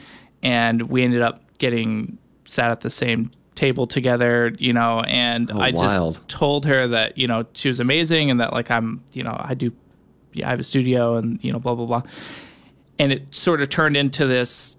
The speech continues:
Speaker 1: uh, thing of, like, "Okay, like, let's try to work together." And she had sent me a couple demos, and I just totally was so impressed. And, uh, and we did a Kickstarter,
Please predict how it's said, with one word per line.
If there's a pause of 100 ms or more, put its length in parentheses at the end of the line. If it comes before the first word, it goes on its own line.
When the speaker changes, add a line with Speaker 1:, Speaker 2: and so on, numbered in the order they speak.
(140)
Speaker 1:
uh,
thing
of,
like,
"Okay,
like, (160)
let's
try
to
work
together."
And
she
had
sent
me
a
couple
demos,
and
I
just
totally
was
so
impressed.
And,
uh, (220)
and (140)
we
did
a
Kickstarter,